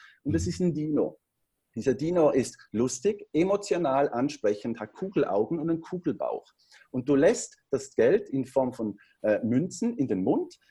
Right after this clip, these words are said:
Speaker 1: Das geht dann wie eine Kugelbahn in den Behälter rein. So, jetzt klingt das ja mal okay. Das Spannende ist, dass die Kinder durch dieses Essen geben, d-, d-, die Dino hat Hunger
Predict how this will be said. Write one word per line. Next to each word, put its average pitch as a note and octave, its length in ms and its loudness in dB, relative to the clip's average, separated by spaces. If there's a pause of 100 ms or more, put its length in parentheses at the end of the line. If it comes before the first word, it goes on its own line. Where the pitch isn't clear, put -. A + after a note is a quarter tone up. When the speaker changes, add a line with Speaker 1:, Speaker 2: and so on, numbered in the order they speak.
(120)
Speaker 1:
Das C3+ 180 0
geht F3+ 180 4
dann F#3+ 160 2
wie G#3 80 0
eine A3+ 180 0
Kugelbahn D3 840 -4 (220)
in D3+ 120 2
den D#3 100 2
Behälter A#2+ 460 0
rein. C2 320 -10 (100)
So, - 420 -4 (560)
jetzt - 160 -10
klingt D#3 220 0
das D#3+ 160 -2
ja C3+ 460 2
mal A#2+ 420 0 (300)
okay. G#2+ 640 -2 (420)
Das B2 120 -10
Spannende A#3+ 680 -4
ist, - 380 -12 (320)
dass - 260 -8 (200)
die B2 120 -16
Kinder A3+ 540 -2 (200)
durch B3+ 260 2
dieses F#3+ 460 -2 (360)
Essen G3 520 -2
geben, G2+ 540 -6 (340)
d-, A2 60 -6
d-, A#2+ 120 -6
die B2 140 -4
Dino F#3+ 240 -4
hat D#3 200 -6
Hunger - 400 -4